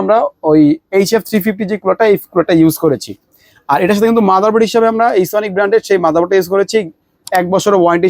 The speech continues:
সহকারে ওয়ান ওয়ান জিরো একটা মাদারবোর্ড, যেটা আপনার সিক্স জেন থেকে নাইন জেন পর্যন্ত সাপোর্ট করবে। তো আপনারা চাইলে কিন্তু আপনার কাস্টমাইজের অপশনও আছে। আর এটার মধ্যে কিন্তু আপনার এনভিএমই, এইচডিএমআই,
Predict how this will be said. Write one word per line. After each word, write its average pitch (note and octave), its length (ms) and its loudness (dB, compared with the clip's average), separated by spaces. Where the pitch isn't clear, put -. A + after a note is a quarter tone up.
সহকারে G3+ 320 0
ওয়ান F3 200 2
ওয়ান G3+ 120 -2
জিরো G3 140 0
একটা E3+ 160 -6
মাদারবোর্ড, D#3 280 -2
যেটা D#3+ 140 -4
আপনার E3+ 200 -6
সিক্স F3 220 -2
জেন G3 160 -2
থেকে G3+ 160 0
নাইন E3 300 2
জেন G#3 120 -2
পর্যন্ত F3+ 300 -2
সাপোর্ট D#3+ 240 -2
করবে। C#3 200 0
তো - 100 0
আপনারা F#3+ 200 0
চাইলে A3 160 2
কিন্তু A#3 160 0
আপনার A3+ 160 -4
কাস্টমাইজের G3+ 500 0
অপশনও F3 280 0
আছে। D3+ 160 -4
আর C3 120 0
এটার G3 160 2
মধ্যে G#3+ 180 2
কিন্তু A3 160 0
আপনার G#3 120 0
এনভিএমই, G#3 440 2
এইচডিএমআই, F#3+ 520 2